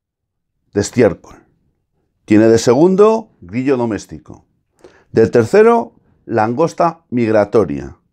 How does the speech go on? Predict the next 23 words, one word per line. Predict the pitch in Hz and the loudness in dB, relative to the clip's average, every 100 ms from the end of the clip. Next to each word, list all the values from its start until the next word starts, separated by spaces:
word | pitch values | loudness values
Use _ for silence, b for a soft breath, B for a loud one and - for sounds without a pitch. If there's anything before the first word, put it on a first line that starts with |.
| _ _ _ | _ _ _
Y | 92 | -4
de | 101 | -2
cuarto, | 160 170 180 208 208 220 _ _ _ _ _ - | 0 0 0 -2 -2 -6 _ _ _ _ _ -20
gusano | 101 107 151 151 | -18 -6 -2 0
harinero. | 147 120 101 71 73 _ _ _ _ _ _ _ _ _ _ _ _ _ _ | -2 -2 -8 -10 -18 _ _ _ _ _ _ _ _ _ _ _ _ _ _
¿Qué | 196 | 2
desea | 226 180 170 | 4 4 4
usted? | 127 - 95 85 | 2 0 -4 -4
¿Desea | 107 117 170 | -8 -2 -2
el | |
menú | 143 147 156 | 0 -2 0
completo? | - 110 208 220 220 208 | -2 0 -2 0 -2 -2
¿Desea | 147 - 127 113 98 92 82 | -2 0 0 2 0 -2 -6
el | |
menú | 104 117 127 | -6 -4 -2
parcial? | 95 - 165 196 214 226 214 _ _ _ _ _ _ _ - | -4 -2 -2 0 -2 -6 -18 _ _ _ _ _ _ _ -6
¿Desea | 98 101 139 110 | -6 0 2 2
todos | 123 120 - | 0 -4 -4
estos | 127 - 113 98 | -8 -4 -4 -4
maravillosos | 104 104 101 117 120 - 107 98 | -4 -4 -4 -4 -4 -2 -2 -2
y | |
exquisitos | 98 - 101 117 107 101 | -8 -8 -8 -6 -4 -2
alimentos? | 101 107 113 98 104 92 87 | -2 -2 -4 -2 -2 -4 -8